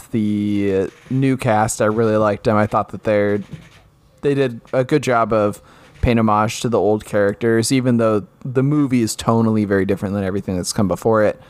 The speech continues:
It was a good little jump of energy, and the way that they interweave in old Spock and stuff, I thought was really great. So that's probably my favorite one, although I,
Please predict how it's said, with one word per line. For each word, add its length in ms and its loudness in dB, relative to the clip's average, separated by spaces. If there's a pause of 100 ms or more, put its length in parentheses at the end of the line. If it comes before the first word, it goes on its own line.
(260)
It 60 0
was 180 0
a 40 -2
good 220 -2
little 320 0 (320)
jump 280 0
of 140 -4
energy, 600 0
and 280 0 (360)
the 80 2
way 160 2
that 180 -2
they 160 2
interweave 640 -2
in 220 2
old 340 0
Spock 540 -2
and 140 -2
stuff, 400 -2
I 60 -4
thought 220 -2
was 180 -4
really 200 0
great. 360 0
So 320 0 (340)
that's 200 -2
probably 500 -2
my 220 0
favorite 440 -2
one, 420 0
although 280 0
I, 220 0